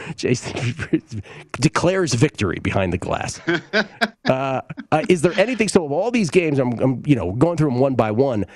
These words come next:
Speaker 1: they all have implications with maybe the exception of one or two, uh, seeding and teams trying to get in and out of play-ins or trying to improve their seeding and avoid certain teams.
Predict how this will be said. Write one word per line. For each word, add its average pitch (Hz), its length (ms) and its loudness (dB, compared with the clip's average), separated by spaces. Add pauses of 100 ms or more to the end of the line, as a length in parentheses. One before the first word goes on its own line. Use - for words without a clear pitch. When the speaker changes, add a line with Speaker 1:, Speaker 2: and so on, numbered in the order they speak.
(300)
Speaker 1:
they 139 300 2
all 190 300 0
have 135 240 0
implications 113 720 2
with 101 120 2
maybe 127 200 2
the 113 80 0
exception 110 400 0
of 85 60 0
one 95 440 0 (300)
or 120 180 2
two, 117 460 2 (400)
uh, 123 320 2
seeding 139 580 2
and 90 180 -2
teams 147 240 2
trying 117 180 2
to 107 60 -4
get 98 220 -4
in 175 140 4
and 151 100 2
out 131 160 0
of 107 140 -2
play-ins 104 560 0 (320)
or 110 80 0
trying 151 180 4
to 123 140 0
improve 143 300 2
their 143 100 4
seeding 123 240 2
and 107 100 2
avoid 131 560 0
certain 110 400 0
teams. 98 460 -2